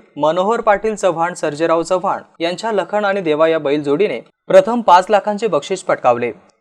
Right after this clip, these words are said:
लखन आणि देवा यांची करोडी गावामध्ये भव्य अशी मिरवणूक काढण्यात आली.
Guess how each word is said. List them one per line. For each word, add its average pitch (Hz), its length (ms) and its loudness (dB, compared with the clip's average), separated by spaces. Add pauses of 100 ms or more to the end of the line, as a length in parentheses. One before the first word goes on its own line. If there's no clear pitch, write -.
लखन 185 340 0
आणि 247 180 0
देवा 220 280 2
यांची 185 260 -2
करोडी 165 320 0
गावामध्ये 160 540 2 (100)
भव्य 185 420 -4
अशी 233 200 -6
मिरवणूक 165 360 -2
काढण्यात 165 380 -2
आली. 117 180 -2